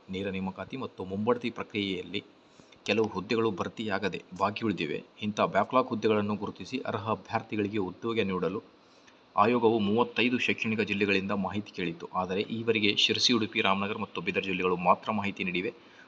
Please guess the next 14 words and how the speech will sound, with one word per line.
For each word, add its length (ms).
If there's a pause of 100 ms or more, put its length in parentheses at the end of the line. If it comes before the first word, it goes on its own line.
(120)
ಉಳಿದ 160
ಜಿಲ್ಲೆಗಳು 400
ಮಾಹಿತಿ 360
ನೀಡಿಲ್ಲ. 260
ಆದುದರಿಂದ 640 (240)
ಈಗ 180
ಆದಷ್ಟು 500
ಬೇಗ 160
ಮಾಹಿತಿ 400
ನೀಡುವಂತೆ 480 (120)
ಉಳಿದ 120
ಜಿಲ್ಲೆಗಳಿಗೆ 500
ನಿರ್ದೇಶನವನ್ನು 720
ಕೂಡ 140